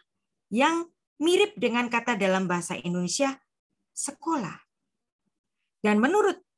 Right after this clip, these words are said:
penelitian dari seorang linguis, dokter Isaac Mosesen,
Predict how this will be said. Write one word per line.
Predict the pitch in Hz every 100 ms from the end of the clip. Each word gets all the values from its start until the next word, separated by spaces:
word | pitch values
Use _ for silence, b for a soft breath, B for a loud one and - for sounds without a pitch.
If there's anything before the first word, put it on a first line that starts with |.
| -
penelitian | 220 214 208 214 202
dari | 185 180 185
seorang | 180 - - 170 170 160 170 - _ _ _ _ _
linguis, | 175 180 175 262 - - _ _
dokter | 165 - - -
Isaac | 156 - 156 -
Mosesen, | 156 151 147 - 147 202